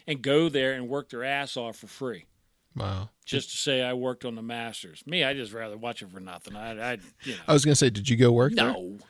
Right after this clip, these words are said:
Speaker 2: Y-,
Speaker 1: Good Lord,
Speaker 2: but you
Speaker 1: no.
Speaker 2: were in attendance.
Speaker 1: Yes.
Speaker 2: And what, what do you,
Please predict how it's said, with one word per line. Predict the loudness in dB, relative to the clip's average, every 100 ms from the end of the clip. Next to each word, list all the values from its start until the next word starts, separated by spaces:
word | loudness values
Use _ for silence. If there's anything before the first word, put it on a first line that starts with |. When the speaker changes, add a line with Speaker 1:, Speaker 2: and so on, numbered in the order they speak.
| _ _ -16
Speaker 2:
Y-, | -14 -14
Speaker 1:
Good | -18
Lord, | -14 -14 6
Speaker 2:
but | 6 10
you | 8
Speaker 1:
no. |
Speaker 2:
were | 8
in | 6
attendance. | 4 2 2 -2 -4 -10 -12 _
Speaker 1:
Yes. | -10 -8 -10 -12 _ _ _ _ _ _ _ _ _ _ _ _ _ _
Speaker 2:
And | 4 6 6 6 4 2 0 -4 -10 _ _ _ _
what, | 0 0 0
what | 2 2
do | 2 2
you, | 4 2 0 -6